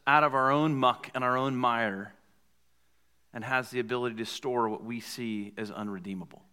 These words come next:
So we're gonna be diving into First Samuel here, and I, I wanna approach this a little bit differently. It's a larger passage this morning, and so I'm not gonna have us stand up and read that this morning.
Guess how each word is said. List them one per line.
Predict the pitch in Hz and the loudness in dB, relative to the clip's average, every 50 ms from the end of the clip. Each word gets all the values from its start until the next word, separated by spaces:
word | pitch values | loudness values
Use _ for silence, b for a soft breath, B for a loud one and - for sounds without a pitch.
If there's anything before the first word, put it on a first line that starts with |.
| _ _ _ _ _ _ _ _ _ _ _ _ _ _ _ _ _ _ _ _ _ _ _ _ _ _ _ _ _ _ _ _ b b b b | _ _ _ _ _ _ _ _ _ _ _ _ _ _ _ _ _ _ _ _ _ _ _ _ _ _ _ _ _ _ _ _ b b b b
So | b - 202 196 190 190 - - - - - - - - | b 6 8 8 8 6 2 -8 -20 -20 -20 -20 -16 -4
we're | - 160 220 | 0 2 4
gonna | 226 254 233 190 160 | 6 8 8 6 6
be | 147 147 175 160 143 - - - | 4 0 -2 -2 -2 -6 -6 4
diving | 151 175 170 170 190 214 214 214 196 185 180 | 6 8 8 10 8 6 6 6 4 4 4
into | 147 180 180 170 160 | 4 4 4 4 2
First | - - - 180 170 160 - - | 2 0 2 2 4 4 2 2
Samuel | - 185 185 190 190 180 160 151 139 | 4 4 6 6 6 6 4 4 2
here, | - - 151 147 156 175 196 185 160 - - - - _ _ _ b b b b b b b b b b | 0 0 2 4 4 4 2 2 -2 -8 -16 -20 -20 _ _ _ b b b b b b b b b b
and | 175 190 | 6 6
I, | 208 214 202 - | 6 6 6 6
I | - 185 | 6 6
wanna | 214 220 262 285 285 | 6 8 8 8 8
approach | 240 - - 233 226 226 - - - | 6 6 8 6 6 6 6 2 0
this | 214 - - | 2 4 4
a | 190 | 6
little | 180 190 202 202 | 6 8 8 6
bit | 165 170 147 143 | 6 4 2 4
differently. | 160 175 - - 175 170 127 156 156 | 4 4 4 4 2 2 2 4 2
It's | 151 143 - | 2 4 4
a | 170 | 4
larger | 165 160 180 196 226 214 170 180 165 | 6 8 10 10 10 8 6 2 0
passage | - 170 175 175 170 - - 170 143 - | 2 2 2 2 2 2 0 -4 -2 -4
this | 156 147 - - | -4 -4 -4 -4
morning, | - 165 165 165 165 160 156 147 | 0 2 4 4 6 4 4 4
and | 143 - | 2 0
so | - - 160 156 151 - B B B B B B | 2 4 4 4 4 2 B B B B B B
I'm | B 160 180 | B 6 8
not | 208 233 247 - | 8 6 6 6
gonna | 240 208 185 | 4 4 4
have | 170 180 180 170 | 6 6 6 6
us | 170 156 | 4 2
stand | - - - 175 170 170 160 156 | 0 -2 0 2 2 4 6 8
up | 156 156 156 156 151 | 8 8 6 4 0
and | - 147 143 139 | 0 0 2 2
read | 135 139 143 156 156 | 2 0 0 2 4
that | 147 147 147 147 - - | 6 6 6 6 4 -2
this | 147 139 - - | -4 -4 -4 -4
morning. | - 147 143 143 147 143 143 139 | 0 2 2 4 2 2 0 -4